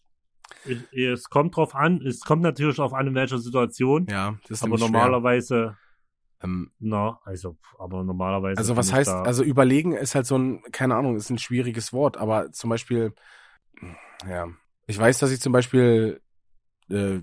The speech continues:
Speaker 2: schlauer bin als, äh, oder mich für mehr Dinge einfach interessiere als der Durchschnitt. So, weißt du, ich guck mir halt einfach mehr Sachen an. Heißt es aber jetzt dadurch,
Speaker 1: Ja,
Speaker 2: dass
Speaker 1: ja.
Speaker 2: ich überlegen bin, finde ich eigentlich nicht. Also ich,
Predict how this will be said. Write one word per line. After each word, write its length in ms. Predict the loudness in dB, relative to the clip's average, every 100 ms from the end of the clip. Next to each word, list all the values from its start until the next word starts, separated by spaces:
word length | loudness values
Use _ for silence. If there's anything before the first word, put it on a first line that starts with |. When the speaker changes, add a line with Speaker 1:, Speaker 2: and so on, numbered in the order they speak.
| -10 _ _ _ _
Speaker 2:
schlauer 380 | -6 2 4 6
bin 340 | 4 2 2 -2
als, 640 | -4 -4 -4 -8 -10 -14 -10
äh, 100 | -4
oder 300 | 0 0 0
mich 260 | -2 -4 -4
für 160 | -2
mehr 220 | 2 2 0
Dinge 400 | 2 2 2 2
einfach 240 | -2 0
interessiere 760 | -4 -4 -2 -2 -2 -2 -2 -4 -10 -20 -12 -2
als 200 | -2 0
der 120 | 0
Durchschnitt. 520 | 0 0 -4 -8 -14
So, 140 | -8 -6
weißt 200 | -2 -2
du, 40 |
ich 100 | -4
guck 180 | -4 -2
mir 100 | -2
halt 200 | -2 -6 _ -20 -20 -20 _
einfach 240 | -2 -2 2
mehr 180 | 2 2
Sachen 240 | 0 -2
an. 240 | -2 -4 -8 -20 -2
Heißt 180 | 0 2
es 60 | 2
aber 160 | 2
jetzt 180 | 2 2
dadurch, 220 | 2 2
Speaker 1:
Ja, 60 | 0
Speaker 2:
dass 100 | 0
Speaker 1:
ja. 60 | -2
Speaker 2:
ich 60 |
überlegen 400 | 0 0 0 0
bin, 120 | 0
finde 220 | 2 2 2
ich 100 | 2
eigentlich 240 | 0 2
nicht. 380 | 0 0 -4 -6
Also 180 | -2 -2
ich, 260 | -4 -10